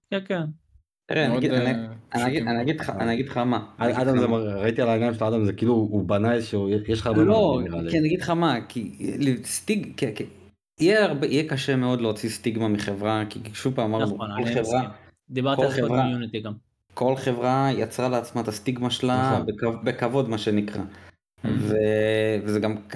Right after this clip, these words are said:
Speaker 2: וזה גם קשה עכשיו, אתה יכול לבוא ל-, ל-, להגיד את הצורה הזאת, "תחכו לכל משחק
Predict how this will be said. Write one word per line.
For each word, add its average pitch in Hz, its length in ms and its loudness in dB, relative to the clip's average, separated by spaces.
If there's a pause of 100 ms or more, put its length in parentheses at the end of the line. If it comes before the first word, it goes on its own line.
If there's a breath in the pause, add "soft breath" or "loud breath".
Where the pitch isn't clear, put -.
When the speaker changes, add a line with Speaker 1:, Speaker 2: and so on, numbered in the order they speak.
(120)
Speaker 2:
וזה 113 180 2
גם 113 140 2
קשה 117 360 -2
עכשיו, 180 220 -2
אתה 160 120 -2
יכול 147 200 -2
לבוא 143 160 0 (100)
ל-, 123 160 0
ל-, 110 160 2
להגיד 107 400 0
את - 40 -18
הצורה 110 280 -4
הזאת, 110 300 -2
"תחכו - 320 -4
לכל 123 280 0
משחק 113 540 -2